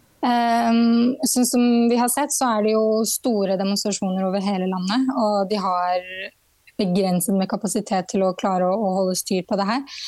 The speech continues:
Eh, men nå som de vet at hele verden egentlig ser på, ehm, så ser vi at dødstallene er mye lavere enn det det var for eksempel i to tusen og nitten, der ett tusen fem hundre er meldt,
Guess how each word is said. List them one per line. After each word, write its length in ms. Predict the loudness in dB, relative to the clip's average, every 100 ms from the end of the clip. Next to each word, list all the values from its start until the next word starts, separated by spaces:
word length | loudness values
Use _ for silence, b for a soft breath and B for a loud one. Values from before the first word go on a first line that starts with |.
| B B -2
Eh, 380 | 0 2 2 0 -2 -2
men 200 | 2 2
nå 120 | 2 0
som 160 | 0 0
de 100 | 0
vet 460 | 0 0 0 -4 -6
at 480 | -6 -6 _ -18 -16 -16 _ -2
hele 260 | 0 2
verden 320 | 2 0 0 0
egentlig 280 | 0 -2 -2
ser 240 | -2 -2 -2
på, 100 | -2 -2 -2
ehm, 240 | 0 0 0
så 100 | -2
ser 280 | -2 -2 0 0
vi 80 |
at 220 | -2 -4 -20 B B B -6
dødstallene 640 | -4 -4 -2 0 2 0 0
er 80 | 0
mye 220 | 0 0
lavere 540 | 2 0 -2 -2 -2 -2 -2
enn 140 | -2 0 0 0 -2 -2
det 140 | -2 -2
det 80 | -2
var 160 | -2 -4
for 100 | -4
eksempel 320 | -4 -2 -2
i 60 | -2
to 140 | -4
tusen 220 | -2 -2
og 20 | -2
nitten, 380 | -2 -2 0 2
der 220 | 0 -2
ett 100 | -2
tusen 320 | -6 -2 -4
fem 180 | -2 -2
hundre 320 | 0 0 -2 -2
er 360 | -2 -2 0 0
meldt, 460 | -2 -6 -10 -12